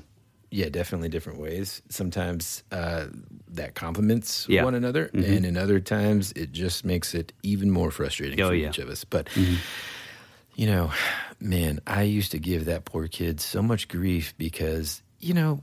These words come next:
Speaker 1: when you stop at a gas station and you're getting snacks, even just for a regular road trip, much less, like, you're in a tour van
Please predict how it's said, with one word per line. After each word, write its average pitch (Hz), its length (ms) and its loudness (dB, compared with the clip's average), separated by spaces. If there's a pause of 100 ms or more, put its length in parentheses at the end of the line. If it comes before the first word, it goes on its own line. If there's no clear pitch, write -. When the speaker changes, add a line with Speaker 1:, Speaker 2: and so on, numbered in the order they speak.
(120)
Speaker 1:
when 156 200 -2
you 147 180 0
stop - 400 -4
at 127 100 -2
a 113 60 0
gas 82 340 0
station 85 560 0
and 85 200 -4
you're 82 80 -2
getting 87 220 -2
snacks, - 640 -6 (460)
even 151 200 4
just 113 120 2
for 98 120 2
a - 100 4
regular 87 240 0
road 82 240 0
trip, - 260 -2
much 95 300 0
less, 90 300 2
like, 78 200 -4
you're 85 200 -2
in 82 80 0
a 78 60 -2
tour 87 340 -2
van 78 400 -4